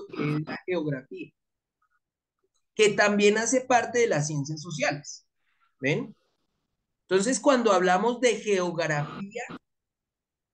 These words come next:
bueno, aquí está definida, pero cuéntenme ustedes, geografía, ¿qué, qué? Recuerden qué era lo que le, se le venía a uno a la cabeza cuando hablaba de geografía. A ver,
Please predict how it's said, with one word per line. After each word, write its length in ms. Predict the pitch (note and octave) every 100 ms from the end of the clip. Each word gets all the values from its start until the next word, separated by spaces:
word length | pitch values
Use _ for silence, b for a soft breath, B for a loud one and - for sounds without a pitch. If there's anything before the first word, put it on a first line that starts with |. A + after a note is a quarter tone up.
| _ _ _
bueno, 200 | F3+ F#3
aquí 200 | D3 D3 E3
está 240 | D3 A#3
definida, 640 | B3 B3 G3 F3 G3+ C#3
pero 240 | A2+ C#3+ C3+
cuéntenme 440 | E3 D#3 A#3 A3+
ustedes, 600 | E3+ D3 G3 F#3+ C#3+ - _ _ _ A3+ B3+ B3 A#3 -
geografía, 1300 | G3+ G#3+ A3 A#3 A3+ A3 G#3 G#3 G3+ C4 D4+ G3 D3+ -
¿qué, 340 | G#3+ A#3+ A#3+
qué? 280 | B3 B3 B3 C#4+ - - _ _ _ D3 - _ _
Recuerden 540 | D#3+ D3+ G#3+ A#3 C#4+ C#4
qué 120 | C4
era 160 | C4+
lo 160 | C4+ C4
que 120 | B3+ G#3+
le, 220 | F#3+ F3+ -
se 160 | - F#3+
le 140 | F#3
venía 280 | F3+ F3+ F#3
a 40 |
uno 140 | A3 B3
a 60 |
la 160 | B3 A#3+
cabeza 420 | G#3+ D#3 D#3+ A3
cuando 280 | A#3+ G#3 F3
hablaba 340 | D#3 D3+ F3 G3+
de 160 | F#3+
geografía. 840 | - F#3 D#3 D3 B2 - G3 D3 B2+
A 40 |
ver, 280 | C#3 E3+